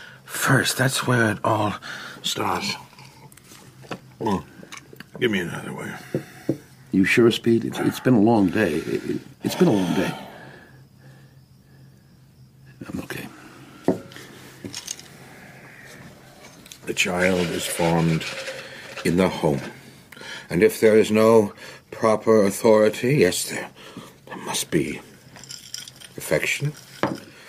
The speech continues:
Speaker 1: but authority also, because we are s-, without authority, there is nothing, no structure, nowhere to go, no aim that a man or a society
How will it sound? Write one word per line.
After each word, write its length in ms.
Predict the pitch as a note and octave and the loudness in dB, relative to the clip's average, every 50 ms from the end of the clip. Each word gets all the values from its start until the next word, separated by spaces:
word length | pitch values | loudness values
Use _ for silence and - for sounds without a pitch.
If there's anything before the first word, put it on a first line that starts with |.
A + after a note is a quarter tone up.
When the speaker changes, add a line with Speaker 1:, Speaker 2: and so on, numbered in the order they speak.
| - - - | -16 -4 0
Speaker 1:
but 100 | - E3 | 2 2
authority 720 | D3+ - - - - - F3+ - D#3+ A2+ F#2 - - F2 D#2 | 2 2 0 -4 -4 -2 0 0 0 0 -2 -6 -8 -6 -4
also, 420 | F#2+ C#3 D3+ C#3+ C3 - - D#2 D2+ | -2 0 0 0 -2 -4 -6 -6 -6
because 480 | - F#2+ - - - A2+ A2+ G#2+ F#2+ | -4 -4 -4 -2 0 2 2 2 2
we 400 | F#2+ B2 D#3 E3+ D3+ D#3 D#3+ D3 - - - - - - - - - | 2 2 2 2 2 0 -2 -4 -6 -8 -14 -16 -16 -16 -18 -10 -4
are 460 | - A#2 A#2 B2 B2+ A#2+ A#2 A#2 A2+ - - - - - - | 0 2 4 4 4 2 0 -2 -6 -8 -12 -16 -18 -16 -10
s-, 220 | - - - - - - - - - - - - - _ _ _ _ _ _ _ | -8 -6 -6 -8 -10 -14 -16 -20 -20 -20 -20 -20 -20 _ _ _ _ _ _ _
without 420 | - B2+ D3+ E3 E3+ F3 F#3+ G3 G3 | -6 0 2 4 4 6 6 6 4
authority, 720 | F3+ - - - G3 A3 F#3+ C3+ - - - G#2 G2 G2 | 2 2 2 2 4 6 6 6 4 2 2 2 2 4
there 260 | F#2 B2+ C3+ C3 - | 4 4 4 4 4
is 380 | - C3 C3+ C#3 B2+ A2 A2 | 4 6 6 6 4 4 2
nothing, 500 | A#2+ B2+ D#3+ F3 D#3+ - - - D#2+ D#2 | 2 2 2 2 2 -2 -6 -8 -6 -2
no 140 | E2+ G2+ G#2+ | -2 0 0
structure, 640 | - - - - - E3 D#3 - - - - - C2+ - - - - - - - | 0 0 0 0 0 -2 -2 -2 -6 -6 -6 -6 -8 -10 -12 -12 -12 -12 -8 -2
nowhere 400 | G#2 A#2+ C#3 D3+ D3 D#3+ D3 C#3 | 4 6 6 8 8 8 6 4
to 140 | C3 C3+ B2 | 4 2 0
go, 340 | - - C3 D#3 D3+ C3+ | 2 4 4 6 6 6
no 300 | B2 A#2+ C#3 C#3 C3+ C#3+ | 4 6 6 6 6 6
aim 500 | C3 C#3+ C#3 D3 D3 C#3+ A2+ E2 D2+ D#2 | 6 6 6 6 6 6 4 2 -2 -2
that 100 | E2 G2 | 0 2
a 80 | A2+ A#2 | 2 2
man 460 | B2+ B2+ C3 C3+ C#3 C3+ C3 C3+ C3 - - - - - | 4 4 4 4 4 4 4 2 0 -2 -6 -4 0 2
or 180 | A#2 A#2+ A#2+ | 4 6 6
a 80 | A#2 A2+ | 4 4
society 960 | - - - C3+ B2 - - - - C3+ C#3 D3 D3+ C#3 C3 B2 B2 A#2 A#2 | 2 2 2 2 4 4 2 2 2 4 4 6 6 6 6 4 4 4 4